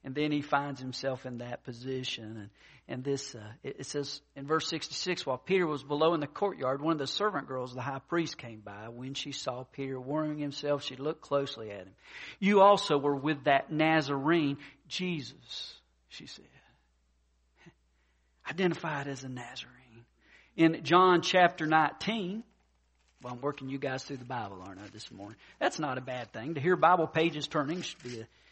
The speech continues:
it sure is a blessing to a preacher. Sweet music. John nineteen nineteen, as we read, it says, "Pilate had a notice prepared and fastened to the cross.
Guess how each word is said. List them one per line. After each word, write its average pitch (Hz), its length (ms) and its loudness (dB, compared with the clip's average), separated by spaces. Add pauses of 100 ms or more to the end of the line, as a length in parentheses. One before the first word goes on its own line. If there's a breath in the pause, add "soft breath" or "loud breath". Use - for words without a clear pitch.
(220 soft breath)
it - 60 -20
sure 170 160 -8
is 123 80 -10
a 117 60 -12
blessing 127 400 -6
to 107 80 -8
a 104 40 -10
preacher. 120 640 -12
Sweet 135 420 -10
music. 123 480 -12 (880 soft breath)
John 147 380 2
nineteen 143 540 0
nineteen, 135 600 -2
as 120 200 -12 (960 soft breath)
we 156 100 0
read, 156 280 2
it 139 100 -4
says, - 200 -8
"Pilate 214 520 0
had 165 200 0
a 165 60 4
notice 175 460 6
prepared 160 600 2
and 135 140 -6
fastened 185 760 -2
to 175 60 -14
the 190 60 -2
cross. 123 720 -2